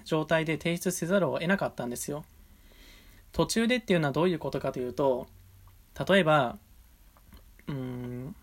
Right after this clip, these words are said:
と、アセスメントする、まあ、いろんな項目あるじゃないですか。栄養とか活動とかね。で、急性期だから、そういう大事なところって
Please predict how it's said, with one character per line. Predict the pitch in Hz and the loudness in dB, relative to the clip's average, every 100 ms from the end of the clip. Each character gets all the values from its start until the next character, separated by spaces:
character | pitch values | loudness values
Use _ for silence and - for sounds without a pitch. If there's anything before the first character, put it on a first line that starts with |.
| - - | -20 -6
と、 | 131 | -4
ア | |
セ | 120 190 | 0 2
ス | 202 | 4
メ | 165 | 2
ン | 123 | 0
ト | 139 | -4
す | - | -2
る、 | 135 131 139 | 0 0 -2
ま | 151 | -4
あ、 | 127 | -4
い | |
ろ | 127 | -2
ん | 143 | -2
な | 151 | -2
項 | 151 | 0
目 | 147 143 | 0 2
あ | 151 | 2
る | 147 | 2
じ | 131 | -2
ゃ | |
な | 131 | -6
い | - | -6
で | |
す | - | -6
か。 | - - - - - - - - | -8 -10 -12 -20 -20 -20 -20 -14
栄 | 175 131 127 | -6 -2 0
養 | 127 123 | -2 -2
と | 127 | -4
か | - | -6
活 | - 127 - | -8 -8 -4
動 | 139 | -4
と | 131 147 | -4 -6
か | 156 | 0
ね。 | 208 - - - - - - - - - | 0 -2 -20 -20 -20 -20 -20 -20 -20 -8
で、 | 131 | -8
急 | - 180 | 0 0
性 | 190 262 | 2 0
期 | 175 | 2
だ | 131 | 2
か | 135 | 6
ら、 | 131 123 117 - | 6 6 2 -4
そ | - - | -8 -4
う | |
い | 131 | -2
う | |
大 | 127 170 | 2 2
事 | 202 | 4
な | 226 | 2
と | 220 | 0
こ | 220 | 0
ろ | 226 | -2
っ | 233 | -2
て | - 156 147 127 165 | 0 2 4 0 -6